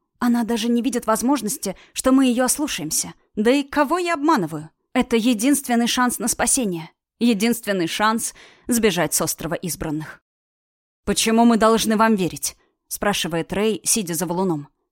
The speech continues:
«Потому что у вас нет иного выхода», отвечает старушка, спускаясь вниз. «Особенно у тебя». «Зачем вы это делаете?»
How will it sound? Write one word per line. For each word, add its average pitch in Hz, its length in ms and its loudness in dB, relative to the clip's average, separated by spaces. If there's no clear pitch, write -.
«Потому 320 400 0
что 302 260 0
у 285 40 -2
вас 285 240 4
нет 240 320 0
иного 175 280 2
выхода», 170 440 -6
отвечает 214 460 0
старушка, 185 600 -2
спускаясь - 520 -4
вниз. - 340 -4
«Особенно 185 560 2
у 185 60 -2
тебя». 160 380 -6
«Зачем 202 400 -2
вы 214 100 0
это 214 160 0
делаете?» 165 540 -4